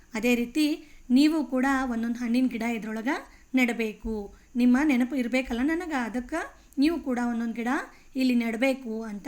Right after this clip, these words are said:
ಅಜ್ಜಿ ಹೇಳ್ತಾಳ. ಅದಕ್ಕೆ ಒಂದು ಹುಡುಗಿ ಏನ್ ಹೇಳ್ತಾಳ? "ಬೇಡಪ್ಪ, ನಮ್ಮ ಕೈ ಕೊಳೆಯಾಗುತ್ತದೆ,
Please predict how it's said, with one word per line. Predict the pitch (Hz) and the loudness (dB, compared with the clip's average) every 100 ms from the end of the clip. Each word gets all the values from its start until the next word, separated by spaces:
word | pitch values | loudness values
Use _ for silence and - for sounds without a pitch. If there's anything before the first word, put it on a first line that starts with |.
| 240 | -10
ಅಜ್ಜಿ | 202 185 302 - - - - | -8 -4 -4 -6 -20 -16 -4
ಹೇಳ್ತಾಳ. | 262 - 214 214 214 208 - - - | -4 -4 -10 -8 -10 -12 -20 -14 -2
ಅದಕ್ಕೆ | 254 277 269 381 - - - - - - - - _ 247 | -2 2 0 -2 -6 -20 -20 -20 -20 -20 -20 -20 _ 2
ಒಂದು | 247 240 | 2 2
ಹುಡುಗಿ | 254 247 | 0 2
ಏನ್ | 269 262 | 4 4
ಹೇಳ್ತಾಳ? | 269 269 277 330 427 - - - 226 | 2 0 2 2 -2 -14 -20 -12 -4
"ಬೇಡಪ್ಪ, | 233 240 240 302 240 - - - | -2 -2 2 2 2 -4 -14 -2
ನಮ್ಮ | 240 247 | 2 4
ಕೈ | 247 277 330 | 4 0 0
ಕೊಳೆಯಾಗುತ್ತದೆ, | - 254 247 254 240 240 240 240 240 233 220 | 0 0 2 2 0 -4 -4 0 2 0 -4